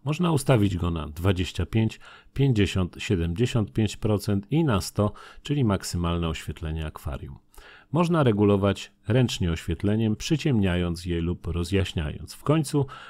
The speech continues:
można włączać i wyłączać poszczególne sekcje oświetlenia. Uff, jak to wszystko po raz pierwszy powciskałem,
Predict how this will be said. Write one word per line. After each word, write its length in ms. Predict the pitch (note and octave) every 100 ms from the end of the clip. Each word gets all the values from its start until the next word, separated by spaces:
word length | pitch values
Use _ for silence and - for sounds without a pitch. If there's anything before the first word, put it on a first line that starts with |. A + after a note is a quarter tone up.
| -
można 280 | G#2 F2+ D#2+
włączać 560 | F2+ A2 A2 G#2+ G2+ - - -
i 160 | A2 F2+
wyłączać 720 | C3+ A2 E2 E2 E2+ D2+ - - _
poszczególne 640 | C3 C3 - D#2 E2 E2 E2
sekcje 460 | - D#2 - E2
oświetlenia. 760 | D2 - D#2+ - D2 C2+ - _ _ _ -
Uff, 440 | G2 D2+ - - - _ - - - - - -
jak 180 | F2+ -
to 120 | F#2
wszystko 340 | C#3 C3 G#2+
po 120 | F#2+
raz 180 | F2 D#2+
pierwszy 400 | - A#2+ A#2+ G2
powciskałem, 840 | F#2 E2 - - - A#2 G2 E2